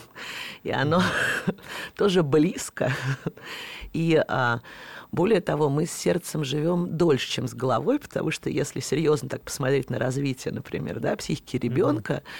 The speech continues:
Speaker 1: рождается он уже чувствующим, и чувства мы проявляем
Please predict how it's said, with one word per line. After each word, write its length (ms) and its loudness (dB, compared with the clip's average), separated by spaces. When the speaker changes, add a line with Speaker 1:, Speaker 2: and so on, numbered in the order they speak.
Speaker 1:
рождается 720 2
он 200 0
уже 500 2
чувствующим, 720 0
и 140 -6
чувства 380 0
мы 160 2
проявляем 840 0